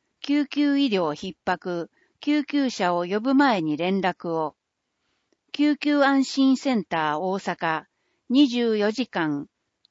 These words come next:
シャープ七一一九。電話、零六六五八二の七一一九。医師の支援体制のもと、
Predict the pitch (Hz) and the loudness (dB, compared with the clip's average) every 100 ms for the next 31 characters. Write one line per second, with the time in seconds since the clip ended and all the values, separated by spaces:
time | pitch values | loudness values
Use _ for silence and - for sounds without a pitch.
0 | _ - 285 262 214 - 170 165 - - | _ -8 -2 0 0 -4 -8 -8 -10 -6
1 | 180 226 277 285 262 - 185 165 - 202 | -2 2 4 4 0 -4 -8 -8 -8 -12
2 | - 190 170 147 143 _ _ _ _ _ | -8 -6 -4 -6 -10 _ _ _ _ _
3 | _ 196 196 202 196 185 - _ _ _ | _ -2 -2 0 0 -2 -4 _ _ _
4 | - 196 240 262 247 - 175 175 - _ | -8 0 2 4 2 -2 -6 -6 -8 _
5 | _ 208 226 294 277 277 254 208 208 - | _ -4 -2 0 0 2 2 0 -8 0
6 | 269 262 226 165 156 - 170 214 262 269 | 4 4 2 0 0 -2 -2 0 2 0
7 | 247 - 165 160 - 208 - 185 160 147 | -2 -6 -8 -8 -8 -8 -6 -6 -6 -8
8 | _ _ _ _ _ _ _ _ _ _ | _ _ _ _ _ _ _ _ _ _
9 | _ - 262 247 214 202 - 254 285 285 | _ -4 -4 -2 -2 -2 -2 2 4 4
10 | 277 254 - 175 156 160 165 - 175 | 0 -4 -4 -4 0 -2 -2 -2 -4